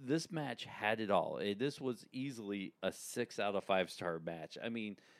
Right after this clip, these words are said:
the ladder and hitting him, Although there was the one spot, and I don't know if you remember this, where they were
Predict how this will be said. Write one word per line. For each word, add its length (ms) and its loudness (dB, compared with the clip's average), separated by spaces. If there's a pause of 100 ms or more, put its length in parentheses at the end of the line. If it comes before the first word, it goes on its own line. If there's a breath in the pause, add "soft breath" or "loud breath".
(160 soft breath)
the 100 0
ladder 640 2
and 160 -4
hitting 320 -6
him, 300 -4 (320 soft breath)
Although 280 6
there 180 4
was 240 0
the 140 -2
one 340 -4
spot, 420 -4 (280)
and 140 -4
I 80 -2
don't 300 0
know 160 2
if 120 -8
you 100 -4
remember 560 -2
this, 300 -12 (320 soft breath)
where 440 2 (300)
they 140 0
were 180 -2